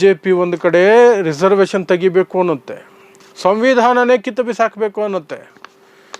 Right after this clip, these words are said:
ಮನುವಾದನ ವಾಪಸ್ ತರಬೇಕು ಅನ್ನುತ್ತೆ, ಮನುಸ್ಮೃತಿಯನ್ನು ಪೂಜೆ ಮಾಡುತ್ತೆ, ಮನುವಾದವನ್ನು ಎದೆಯಲ್ಲಿ ಇಟ್ಕೊಂಡು ಪೂಜಿಸ್ತಾರೆ. ಅಷ್ಟೆಲ್ಲ ಮಾಡ್ತಿದ್ರು ಸಹ ಯಜಮಾನ್ರ ಉಪ್ಪಿನ ಋಣ ನಮ್ಮ ತಲೆ ಮೇಲಿದೆ,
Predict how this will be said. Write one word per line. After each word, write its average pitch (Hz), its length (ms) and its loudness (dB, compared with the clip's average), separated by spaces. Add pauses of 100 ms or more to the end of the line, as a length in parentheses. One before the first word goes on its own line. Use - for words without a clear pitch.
(380)
ಮನುವಾದನ 269 540 2 (100)
ವಾಪಸ್ 262 360 -2
ತರಬೇಕು 247 500 2
ಅನ್ನುತ್ತೆ, 196 340 -10 (220)
ಮನುಸ್ಮೃತಿಯನ್ನು 254 720 0 (100)
ಪೂಜೆ 262 240 0 (100)
ಮಾಡುತ್ತೆ, 208 360 -4 (160)
ಮನುವಾದವನ್ನು 254 680 0 (180)
ಎದೆಯಲ್ಲಿ 277 360 0
ಇಟ್ಕೊಂಡು 254 340 -4
ಪೂಜಿಸ್ತಾರೆ. 240 500 -4 (100)
ಅಷ್ಟೆಲ್ಲ 202 360 0 (180)
ಮಾಡ್ತಿದ್ರು 220 460 -4 (120)
ಸಹ 185 120 -2 (840)
ಯಜಮಾನ್ರ 185 760 0 (380)
ಉಪ್ಪಿನ 196 380 -4 (120)
ಋಣ 190 180 2 (720)
ನಮ್ಮ 196 240 -20
ತಲೆ 170 260 -4
ಮೇಲಿದೆ, 139 340 -10